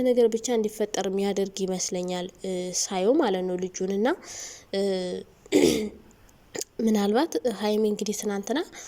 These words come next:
አርግዛ ቢሆንስ ምናምን የሚል ነገር ተናግራለች። ይሄ ነገር ከምን ተነስቶ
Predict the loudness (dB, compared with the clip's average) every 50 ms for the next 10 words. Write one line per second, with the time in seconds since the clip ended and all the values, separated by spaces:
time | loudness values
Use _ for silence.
0 | -16 -18 -20 -14 -4 -2 0 0 2 2 0 0 2 2 2 2 2 4 4 4
1 | 2 2 2 2 2 2 2 2 2 2 2 0 0 0 0 0 0 -2 -2 -2
2 | 0 0 0 -2 -2 -4 -8 -6 -6 -6 -6 -6 -6 -6 -6 -6 -10 -12 -12 -12
3 | -12 -12 -12 -18 -20 -20 -20 -20 -20 -20 -20 -16 -4 0 2 4 4 4 4 4
4 | 4 2 0 0 0 0 0 2 2 0 0 -2 -4 -4 -4 -4 -4 -4 -2